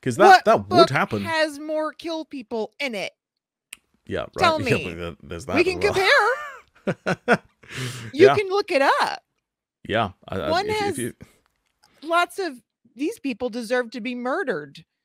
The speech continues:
Speaker 1: Mm-hmm. You, you,
Speaker 2: Either
Speaker 1: you, you
Speaker 2: God does it or we'll sign off on it.
Speaker 1: Yeah, you put, you put the writings of Karl Marx next to the Bible, and, um, Marx wins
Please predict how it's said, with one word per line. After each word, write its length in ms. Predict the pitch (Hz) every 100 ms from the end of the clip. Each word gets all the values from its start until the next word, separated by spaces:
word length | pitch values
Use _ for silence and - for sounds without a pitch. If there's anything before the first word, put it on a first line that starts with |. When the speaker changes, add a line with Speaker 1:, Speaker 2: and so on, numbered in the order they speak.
| _ _ _
Speaker 1:
Mm-hmm. 200 | 98 95
You, 180 | 98 107 - -
you, 60 | 117
Speaker 2:
Either 400 | 277 285 277 180
Speaker 1:
you, 80 | 160
you 120 | 151
Speaker 2:
God 420 | 147 294 294 226 190
does 320 | 320 381 214
it 240 | 202 262 _ _ _ _
or 160 | 262 277
we'll 160 | 311
sign 340 | 349 - 466 480 494 622
off 120 | -
on 300 | 240 175 156
it. 220 | 147 - - _ - -
Speaker 1:
Yeah, 160 | 87 80
you 180 | 92 110
put, 100 | 127
you 100 | 127
put 140 | 170
the 80 | 143
writings 460 | 127 127 117 113 98
of 120 | -
Karl 220 | 107 98
Marx 440 | 95 95 82 -
next 200 | 90 78
to 100 | -
the 100 | 92
Bible, 460 | 87 95 92 87 85
and, 320 | 85 85 -
um, 500 | 90 85 82 82 76
Marx 320 | 123 233 -
wins 380 | 165 120 71 -